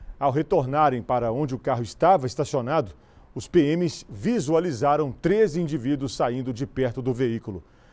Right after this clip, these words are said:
Além desse prejuízo, a equipe constatou que os suspeitos amassaram a parte superior de uma das portas do veículo.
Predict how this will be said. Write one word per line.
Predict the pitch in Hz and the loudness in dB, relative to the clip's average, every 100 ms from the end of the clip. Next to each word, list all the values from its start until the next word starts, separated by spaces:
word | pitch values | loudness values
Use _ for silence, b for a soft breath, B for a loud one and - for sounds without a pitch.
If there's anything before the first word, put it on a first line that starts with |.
| b - | b 2
Além | 143 139 | 2 2
desse | 117 131 - | 0 -2 -2
prejuízo, | 139 139 127 123 170 139 | -2 -2 0 0 0 0
a | 127 | 0
equipe | 120 143 123 | 0 -6 -6
constatou | 117 139 120 139 - 147 175 b b b - | -6 -6 -2 -2 0 -2 -2 b b b -2
que | 160 | -2
os | |
suspeitos | - 165 - 156 170 151 156 | -2 -6 0 0 0 0 0
amassaram | 175 143 - 160 160 147 | 0 -2 -2 2 2 2
a | 131 | -2
parte | - 151 127 151 | 0 0 0 -6
superior | - 214 214 185 143 160 127 b b b - | -4 -2 2 2 2 -2 -2 b b b -8
de | 113 | -2
uma | 160 165 | 0 2
das | 165 151 - | 0 -2 -4
portas | - 165 147 98 101 85 | 4 8 8 6 -10 -6
do | 120 | -4
veículo. | 113 120 107 - 85 | 0 0 -2 -8 -16